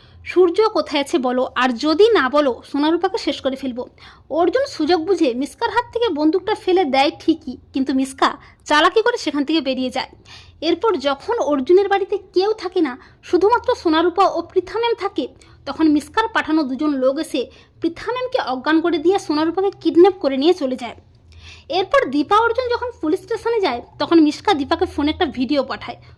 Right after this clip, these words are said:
সোনারূপাকে কিডন্যাপ করেছে মিসকা। তা দেখে চমকে যায় দীপা অর্জুন। তখনই দীপা অর্জুন তড়িঘড়ি করে ছুটে আসে সোনারূপাকে মিসকার হাত থেকে বাঁচাতে মিসকার ডেরায়।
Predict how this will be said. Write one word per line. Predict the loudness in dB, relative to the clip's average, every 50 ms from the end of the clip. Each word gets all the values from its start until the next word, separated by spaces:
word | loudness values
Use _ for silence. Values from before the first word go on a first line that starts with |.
| _ -8 0
সোনারূপাকে | 2 4 4 4 2 -2 -6 -8 -12
কিডন্যাপ | -12 -10 -2 0 2 2 2
করেছে | 0 -2 -2 -2 0 2 2
মিসকা। | 2 0 -2 -6 -10 -12 -12 -12 -12 -16 -20 -20 -20 -20 -20 -20 -20 -8
তা | -6 -4 -4 -4
দেখে | -6 -8 -10 -10 -4 -2 -2 -2 -2 -2 -2
চমকে | 2 6 6 6 6 4 0
যায় | 0 0 -2 0
দীপা | -2 -4 -2 -2 -2
অর্জুন। | -2 -2 -6 -8 -10 -12 -12 -14 -20 -20 -20 -20 -20 _ _
তখনই | -2 -2 -2 -4 -6 -6 -4 2
দীপা | 2 2 4 6 4 4
অর্জুন | 4 4 4 2 2
তড়িঘড়ি | 2 2 2 4 4 4 4 4 2 2
করে | 2 0 0 -2
ছুটে | -2 -2 0 2 2
আসে | 2 2 0 -4 -8 -8 -8 -12 -20 -20 -20 -6
সোনারূপাকে | 0 4 4 4 4 4 0 0 4 4 4
মিসকার | 4 4 0 -2 -2 -2
হাত | -2 -2
থেকে | -2 0 0 0
বাঁচাতে | 0 -2 -6 -6 -2 -2 -2 2 4 4
মিসকার | 2 2 2 -2 -4 -4 -2 -2 -2
ডেরায়। | -2 -2 -2 -4 -6